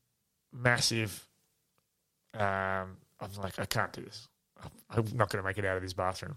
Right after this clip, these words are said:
let alone through the meeting." Anyway. Managed to bring everything up, got myself out, got myself to the meeting. You'll be not shocked to hear that,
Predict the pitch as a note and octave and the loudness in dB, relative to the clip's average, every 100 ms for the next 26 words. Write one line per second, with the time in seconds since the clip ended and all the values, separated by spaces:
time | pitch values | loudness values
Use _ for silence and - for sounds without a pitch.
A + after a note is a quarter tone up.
0 | G#2 G2+ F#2+ F2+ - F#2 F2 F2+ G2 - | -2 -2 0 -4 -4 -4 -2 -2 -2 -6
1 | G2+ F2+ - - _ _ _ _ _ _ | -4 -4 -4 -18 _ _ _ _ _ _
2 | _ _ _ _ - B2 B2 A2 - G#2 | _ _ _ _ 2 4 6 4 2 2
3 | F#2+ F2+ - _ _ _ _ - - A2 | 2 0 -6 _ _ _ _ -20 0 2
4 | G2+ F#2+ F#2 F2+ F#2 _ _ _ A2+ G#2+ | 2 -2 -2 -4 -6 _ _ _ 4 4
5 | - F#2+ F2+ F2 F2 _ - - - G#2+ | -2 -2 -2 -2 -4 _ -20 -4 2 2
6 | - G2 F2+ F#2 F2 E2+ E2+ E2+ E2+ _ | 2 -6 -4 -6 -4 -4 -4 -6 -10 _
7 | _ _ _ _ _ _ _ _ _ _ | _ _ _ _ _ _ _ _ _ _
8 | _ _ _ _ _ - G#2+ A2 A#2 - | _ _ _ _ _ -4 2 2 2 -8
9 | _ _ _ _ _ _ _ _ _ A#2 | _ _ _ _ _ _ _ _ _ 2
10 | A2 - G2+ - G2 F#2+ G2 F#2+ F#2 | 4 2 0 -2 -2 0 0 0 -4